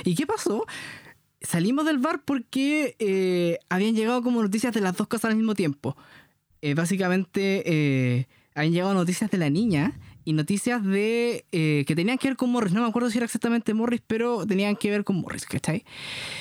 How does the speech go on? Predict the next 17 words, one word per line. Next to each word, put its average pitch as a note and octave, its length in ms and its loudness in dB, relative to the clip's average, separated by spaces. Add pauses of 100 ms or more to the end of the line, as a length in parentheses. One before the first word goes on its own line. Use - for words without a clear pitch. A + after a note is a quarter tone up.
(180)
Eh, C3+ 400 2 (1120)
y D#3+ 80 0
llegaron F3+ 260 2
al A3 80 2
mismo A3 220 0
tiempo. A#3 300 -2 (280)
Entonces, G3 440 0
básicamente G3 380 0
habían G3+ 160 0
como F#3+ 220 0
dos F#3 100 0
caminos A3 280 0
para G#3+ 120 0
elegir. D#3+ 360 0
Y D3 60 0
mi C#3+ 80 2
personaje, G3 640 -2